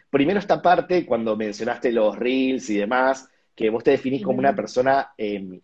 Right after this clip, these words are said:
Speaker 1: introvertida,
Speaker 2: Introvertida.
Speaker 1: ¿no? Bueno, y que, eh, digamos, y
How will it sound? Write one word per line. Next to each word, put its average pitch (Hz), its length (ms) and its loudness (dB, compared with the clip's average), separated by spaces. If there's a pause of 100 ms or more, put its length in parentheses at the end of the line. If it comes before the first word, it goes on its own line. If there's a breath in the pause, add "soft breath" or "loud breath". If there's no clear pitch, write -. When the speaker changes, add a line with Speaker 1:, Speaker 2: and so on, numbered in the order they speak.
(120)
Speaker 1:
introvertida, 107 500 2
Speaker 2:
Introvertida. 262 640 2
Speaker 1:
¿no? - 380 -2 (520 loud breath)
Bueno, 120 460 4
y 127 160 -2
que, 127 360 4
eh, 127 160 4
digamos, 131 480 2
y 131 320 -6